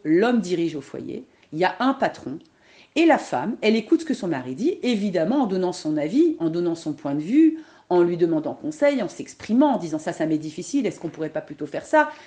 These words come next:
Mais d'une manière, euh, la plus respectueuse possible, puisque son mari a besoin de,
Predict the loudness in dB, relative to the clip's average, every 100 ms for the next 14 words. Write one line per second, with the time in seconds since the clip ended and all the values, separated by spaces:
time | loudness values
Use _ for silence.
0 | -12 2 6 6 6 4 4 2 2 2
1 | 0 -4 -8 -4 -2 -2 2 2 4 0
2 | 0 0 -4 -6 -4 -6 -2 -6 -4 -6
3 | -6 -10 -10 -8 -4 -2 -2 -4 -4 -6
4 | -4 -6